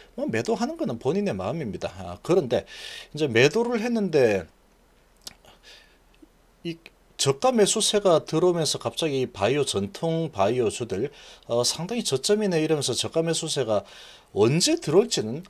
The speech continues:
아무도 모릅니다. 그거를, 어, 자꾸 이제 이 타이밍을 잡으려고 노력을 하는데 예를 들어서 이런 모습이 나올 수도 있겠죠. 자, 지금 요렇게 이제 요렇게 내려가서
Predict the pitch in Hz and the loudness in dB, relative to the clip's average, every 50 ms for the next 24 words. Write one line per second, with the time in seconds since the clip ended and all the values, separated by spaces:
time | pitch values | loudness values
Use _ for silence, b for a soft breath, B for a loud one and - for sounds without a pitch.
0 | _ - 101 90 98 110 135 214 302 - 427 370 247 139 147 175 180 165 135 107 | _ -16 -8 -4 -2 -2 -2 0 0 0 0 0 0 0 0 -2 -2 0 -2 -2
1 | - - - 180 - 220 214 196 147 131 160 190 190 B B B B B B B | -2 -4 -2 0 2 2 4 4 4 4 4 2 0 B B B B B B B
2 | - 127 123 123 120 120 - - 123 123 - 175 147 135 117 131 123 117 107 95 | -2 2 2 2 2 2 0 -2 -2 0 0 0 0 0 2 2 2 2 2 0
3 | 95 - _ _ - 117 113 - - - - 165 190 208 226 214 202 185 147 - | -4 -10 _ _ -10 -8 -8 -8 -6 -2 0 2 2 2 2 2 2 0 0 0
4 | - 151 165 165 165 143 131 123 110 110 107 101 98 92 90 87 87 87 95 143 | 0 0 0 0 0 0 0 0 2 2 0 0 0 -2 -4 -6 -6 -2 -2 0
5 | 165 165 160 143 127 117 101 - 139 147 135 110 95 110 95 B B B B B | 2 2 2 2 2 2 0 0 -2 -4 -4 -4 -4 -4 -6 B B B B B
6 | B B B - 151 - 196 240 277 277 254 233 202 165 - 208 202 226 277 339 | B B B 2 4 6 6 6 4 2 2 2 2 4 2 0 -2 -2 -2 -2
7 | 359 349 262 202 - 185 156 120 92 90 101 110 - - - - 80 92 95 82 | -2 -2 -2 -2 -2 -2 -4 -4 -2 -2 -2 -2 -2 -4 -6 -8 -8 -8 -8 -8
8 | - 80 82 92 - B B B B B B B - - 147 135 - - 190 170 | -8 -10 -12 -12 -14 B B B B B B B -6 -4 -4 -2 0 0 2 2
9 | 165 175 185 185 190 190 190 196 196 190 185 175 - - - 156 147 143 135 143 | 2 4 4 6 8 8 8 8 8 6 4 2 -2 -4 -4 -2 -2 -2 -4 -4
10 | 147 147 156 156 151 - - 139 123 110 117 139 156 135 110 104 - 98 101 | -2 0 0 -2 -2 -2 0 0 0 2 0 0 0 0 0 -2 -2 -4 -6